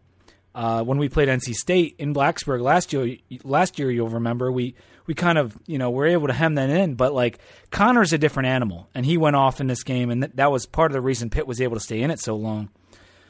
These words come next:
We got a field goal after a ten-play drive on another red zone failure to make it thirty-two to twenty-nine. And we scored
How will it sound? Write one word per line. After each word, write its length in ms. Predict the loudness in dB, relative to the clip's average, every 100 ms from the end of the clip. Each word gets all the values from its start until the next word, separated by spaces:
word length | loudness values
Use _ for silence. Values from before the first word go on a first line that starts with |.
| _ _ _ _ _ _ _ _ _ _ -2
We 120 | 0
got 180 | 4 2
a 60 | 2
field 320 | 2 4 4
goal 200 | 4 4
after 280 | 2 0 -2
a 40 |
ten-play 520 | 0 0 2 2 2
drive 460 | 4 4 6 4 2
on 140 | -2 0
another 440 | 2 4 4 4
red 240 | 2 0
zone 220 | 0 -2 0
failure 400 | 2 2 2 0
to 80 |
make 220 | -2 -4 -4
it 80 |
thirty-two 520 | 0 2 4 2 2 2
to 60 |
twenty-nine. 760 | 0 -2 0 0 0 -2 -4 -6 _ _ _ _ _ _ _ _ _ _ _ -20 -20 _ _ _ -2
And 440 | 2 4 2 0 -6 _ _ _ _ _ _ _ _ -20 _ _ -6
we 100 | -4
scored 640 | 0 2 4 6 4